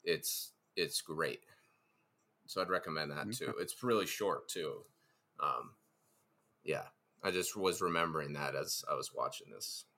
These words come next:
Speaker 2: Yeah, afterwards, you almost wanna watch some, um, Kurosawa. I think High and Low, it takes place right after World War Two, right?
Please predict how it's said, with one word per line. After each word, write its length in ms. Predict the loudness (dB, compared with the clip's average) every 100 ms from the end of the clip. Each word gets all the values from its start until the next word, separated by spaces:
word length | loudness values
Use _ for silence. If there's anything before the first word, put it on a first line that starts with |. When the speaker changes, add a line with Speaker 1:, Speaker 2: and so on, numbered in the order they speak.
| _ _ _ _ _ _ _ _ _ _ 6
Speaker 2:
Yeah, 140 | 8
afterwards, 380 | 10 8 8 8
you 80 | 8
almost 240 | 8 6
wanna 200 | 8 10
watch 300 | 12 10 8
some, 300 | 2 4 4
um, 300 | 4 2 0 -8 _ _ _ _ _ _ _ _ _ -8
Kurosawa. 600 | 6 8 10 10 12 12 10
I 100 | 6
think 180 | 4 12
High 200 | 12 12
and 180 | 12
Low, 300 | 12 12 12 8
it 220 | 4 6
takes 260 | 6 6 6
place 300 | 8 8 10
right 160 | 10 12
after 320 | 10 8 2
World 260 | 4 2 2
War 160 | 0
Two, 220 | 0 -2 0
right? 320 | 2 2